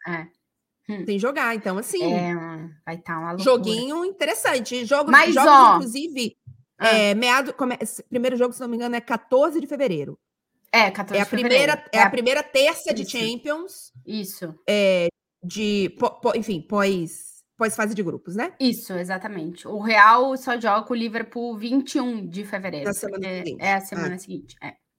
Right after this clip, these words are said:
Speaker 2: Ah.
Speaker 1: Clarinha, e lembrar o
Speaker 2: É.
Speaker 1: pessoal que o futebol
Speaker 2: Ah.
Speaker 1: europeu tá voltando e que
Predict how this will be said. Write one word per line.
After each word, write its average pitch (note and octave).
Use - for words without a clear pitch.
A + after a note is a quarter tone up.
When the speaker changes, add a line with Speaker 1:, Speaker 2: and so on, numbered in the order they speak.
Speaker 2:
Ah. D#3+
Speaker 1:
Clarinha, D#4+
e E4+
lembrar C#4+
o C#4
Speaker 2:
É. -
Speaker 1:
pessoal D4
que D4
o C#4+
futebol A#3+
Speaker 2:
Ah. A#3+
Speaker 1:
europeu A3+
tá A3
voltando C4+
e F#4+
que F4